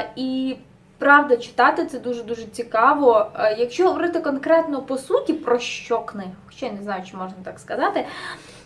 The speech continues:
то книга про все. Книга розповідає про не-, нетипову історію кохання Томаша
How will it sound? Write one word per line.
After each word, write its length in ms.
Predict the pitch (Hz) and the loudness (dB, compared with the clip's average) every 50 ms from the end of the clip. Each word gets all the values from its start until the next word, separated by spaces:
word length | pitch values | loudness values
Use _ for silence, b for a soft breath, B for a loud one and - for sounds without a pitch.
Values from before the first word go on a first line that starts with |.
| B _ - | B _ -2
то 120 | 370 381 | 0 0
книга 240 | 381 415 427 415 359 | 2 2 2 2 2
про 180 | - 320 311 302 | 4 4 2 2
все. 320 | - - - 180 147 - - - - - | 2 0 0 0 0 0 -4 -14 -20 -16
Книга 360 | - 277 311 330 349 339 302 285 | -8 -2 0 0 2 2 2 0
розповідає 800 | 269 254 - - 247 240 240 240 247 254 262 254 226 233 220 | 0 -4 -4 -6 -2 -2 0 2 2 2 2 2 0 -2 -4
про 720 | 208 - - - 202 - 220 226 226 226 220 214 208 202 202 - - - - - - | -4 -4 -8 -8 -4 -4 -2 0 0 2 2 4 2 2 2 0 -6 -10 -16 -8 -2
не-, 300 | 269 285 311 311 294 - - - | 2 6 6 6 4 2 -4 -6
нетипову 880 | 262 262 262 277 285 294 294 - 294 285 285 - 302 302 285 240 240 233 | -4 -2 0 0 0 -2 -2 -2 -2 -2 -2 0 0 0 2 2 2 2
історію 480 | 226 226 - - 240 233 233 220 208 - | 0 -2 2 4 4 4 4 2 -2 -4
кохання 480 | 202 202 - 226 226 233 220 214 196 196 - - | -8 -6 -2 0 -2 -2 -2 -6 -10 -8 -4 -2
Томаша 580 | 233 226 233 233 226 220 220 - - 190 185 | 0 0 2 0 0 -4 -4 -6 -6 -8 -8